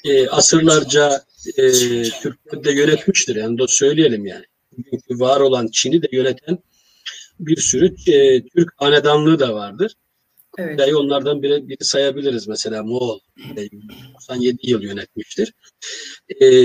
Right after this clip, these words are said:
Speaker 1: Doğu Türkistan bu Çin Seddi'nin dışında kalır. Şimdi Doğu Türkistan'la ilgili başka, bugün niye Doğu Türkistan'da bunlar yaşanıyor, e, sorusunun cevabını bulabilmek için bir, bir bölgeyi tanımak lazım. Bir de,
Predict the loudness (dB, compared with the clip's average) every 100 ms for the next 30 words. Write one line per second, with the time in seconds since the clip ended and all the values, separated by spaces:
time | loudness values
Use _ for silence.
0 | 4 -2 2 2 4 -2 0 0 0 -2
1 | -4 -2 0 0 -4 -2 -2 0 0 2
2 | 0 -2 -8 -16 -20 _ _ _ _ -20
3 | _ _ _ -10 -2 0 0 -4 -6 0
4 | 2 2 2 0 -2 -2 -4 -4 -2 -2
5 | -2 2 4 4 4 0 0 -4 -4 -4
6 | -2 -4 -2 -2 -2 -6 -10 -6 -4 -2
7 | -2 -4 -4 0 0 -2 -10 _ -12 -6
8 | -6 -4 -4 -2 -4 -6 -4 0 2 2
9 | 0 -2 -2 -2 0 -2 -2 -4 0 2
10 | 0 -4 _ _ _ -20 -20 -20 _ _
11 | -20 -20 -8 2 2 4 2 2 -2 -10
12 | -10 -6 -6 -8 -14 _ -16 -10 -2 -2
13 | -4